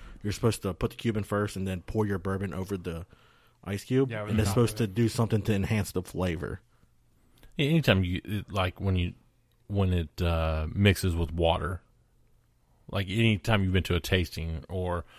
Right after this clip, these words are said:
Speaker 3: and we've talked about it, and I would recommend you watch Neat on Hulu or wherever, you probably get it on Amazon, whatever. But just what that, what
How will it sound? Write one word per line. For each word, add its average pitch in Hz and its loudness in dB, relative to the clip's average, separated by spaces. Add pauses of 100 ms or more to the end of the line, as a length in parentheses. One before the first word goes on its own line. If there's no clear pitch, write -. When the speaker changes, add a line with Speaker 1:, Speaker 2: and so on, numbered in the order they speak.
(300)
Speaker 3:
and 95 0
we've 95 -2
talked 82 0
about 82 0
it, 85 -4
and - -4
I 90 4
would 87 0
recommend 85 0
you 85 0
watch 85 0
Neat 92 -4
on 87 -4
Hulu 82 -4 (140)
or 90 -2
wherever, 82 -4 (680)
you 87 -4
probably 76 -2
get - -10
it - -8
on - -4
Amazon, - -6
whatever. - -6 (1120)
But 92 0
just 98 -2
what 101 4
that, 98 2
what 107 2